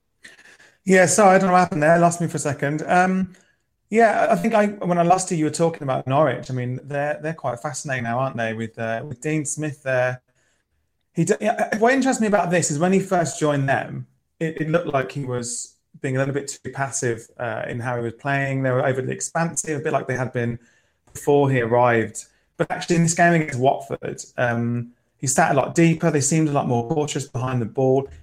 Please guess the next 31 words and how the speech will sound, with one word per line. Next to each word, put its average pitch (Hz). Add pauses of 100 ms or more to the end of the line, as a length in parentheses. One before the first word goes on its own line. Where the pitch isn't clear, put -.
(120)
and 139
it 139
really 170
reminded 147
me 147
a 139
lot 127
of 117
those 131
final 139
games. 127
I -
don't 135
know 131
if 131
you 127
remember 127
a 120
couple 135
of 123
years 135
ago, 117 (140)
uh, 120
the 120
final 147
games 127
of 123
the -
season 131
for 120
Villa, 123